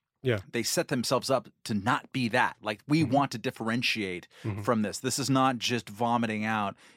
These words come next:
Speaker 1: Mm-hmm.
Speaker 2: information. We want to, to launder this through people who are going to treat it differently.
Speaker 1: Yeah.
Speaker 2: So it's kind of, it, that dynamic is interesting, and it's, it's, uh,
Speaker 1: Yeah, I
Speaker 2: it's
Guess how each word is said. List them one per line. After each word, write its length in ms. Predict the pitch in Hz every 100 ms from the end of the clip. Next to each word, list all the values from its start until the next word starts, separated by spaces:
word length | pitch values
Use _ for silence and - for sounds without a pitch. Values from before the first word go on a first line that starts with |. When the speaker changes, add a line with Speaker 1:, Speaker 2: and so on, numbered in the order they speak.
| _
Speaker 1:
Mm-hmm. 60 | 131
Speaker 2:
information. 640 | 110 110 107 113 - 98
We 100 | 101
want 220 | 110 113 107
to, 220 | 104 -
to 120 | -
launder 500 | 104 110 131 151 139
this 240 | 117 110 -
through 180 | - 110
people 360 | 123 - 113
who 80 | 107
are 80 | 104
going 180 | 107 104
to 120 | 107
treat 220 | - 117
it 120 | 101
differently. 460 | 107 - 113 98 90 -
Speaker 1:
Yeah. 160 | 156 107
Speaker 2:
So 160 | 131
it's 100 | 117
kind 180 | - 139
of, 80 | 123
it, 300 | 135 131 117 104 -
that 220 | 120 139 - _ _ _ -
dynamic 560 | 127 120 131 123 101 110
is 120 | 110
interesting, 420 | 117 110 - 95
and 160 | 95 98
it's, 280 | 110 -
it's, 260 | 117 110 -
uh, 240 | 101 92 233
Speaker 1:
Yeah, 160 | 330
I 120 | -
Speaker 2:
it's 60 | 165